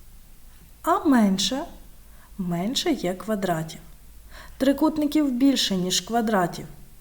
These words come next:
Квадратів менше, ніж трикутників. Давайте порахуємо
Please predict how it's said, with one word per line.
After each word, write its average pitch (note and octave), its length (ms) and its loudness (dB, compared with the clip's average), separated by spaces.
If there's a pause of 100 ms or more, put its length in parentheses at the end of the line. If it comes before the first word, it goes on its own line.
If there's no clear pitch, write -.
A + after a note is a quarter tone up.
(300)
Квадратів E3+ 640 -4 (380)
менше, F3 540 -2
ніж F#3 280 0
трикутників. D#3+ 840 -8 (2000)
Давайте D#4+ 440 4
порахуємо C#4+ 840 6